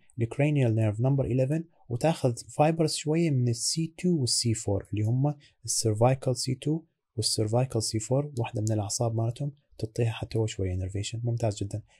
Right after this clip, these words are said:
هاي الستيرنوكليديوماستويد مهمة جدًا. ليش؟ لأن إن شاء الله بمحاضرة التراينجلز مال نيك هي هاي اللي تقسم لنا إلى anterior triangle و posterior triangle.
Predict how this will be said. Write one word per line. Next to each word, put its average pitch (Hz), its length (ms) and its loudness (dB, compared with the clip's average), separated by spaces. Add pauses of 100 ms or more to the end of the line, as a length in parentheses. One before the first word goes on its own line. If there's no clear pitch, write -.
(120)
هاي 151 220 2
الستيرنوكليديوماستويد 127 1300 0
مهمة 175 280 4
جدًا. 147 220 0
ليش؟ 143 240 2 (300)
لأن 131 100 6
إن 127 60 6
شاء 123 220 4
الله 139 140 8
بمحاضرة 120 640 2 (280)
التراينجلز 135 880 4 (240)
مال 139 320 4
نيك 131 340 2 (160)
هي 170 200 6
هاي 143 200 2
اللي 131 100 6
تقسم - 360 -2
لنا 147 160 2
إلى 120 260 4
anterior 151 680 2
triangle 156 560 0 (200)
و 113 60 -6
posterior 104 680 2
triangle. 104 320 0